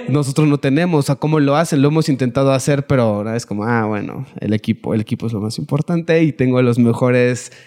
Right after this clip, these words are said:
eh, somos los mejores desarrolladores en esto y conocemos súper bien las métricas. ¿Qué necesitas?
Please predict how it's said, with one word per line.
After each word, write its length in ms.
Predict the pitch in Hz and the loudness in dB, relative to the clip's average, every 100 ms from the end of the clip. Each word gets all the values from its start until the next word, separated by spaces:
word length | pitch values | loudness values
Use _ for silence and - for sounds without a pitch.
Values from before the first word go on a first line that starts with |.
| _ | _
eh, 160 | 113 - | -6 -4
somos 320 | - 139 139 | 0 2 2
los 140 | 123 117 | 0 -2
mejores 300 | 113 127 127 | 0 0 0
desarrolladores 720 | 120 117 113 107 113 117 - | 0 -2 0 0 0 0 -2
en 100 | 117 | -2
esto 200 | 120 - | -2 -2
y 60 | 131 | -2
conocemos 560 | 127 117 117 120 117 - | -2 -4 -4 -6 -6 -6
súper 340 | - 147 143 | -2 2 2
bien 140 | 123 120 | 0 0
las 200 | 113 117 | -4 -6
métricas. 520 | 110 107 110 98 110 | -10 -10 -10 -8 -4
¿Qué 140 | 123 | 0
necesitas? 800 | 117 117 98 95 - 58 135 - | 0 0 -6 -10 -10 -10 -10 -12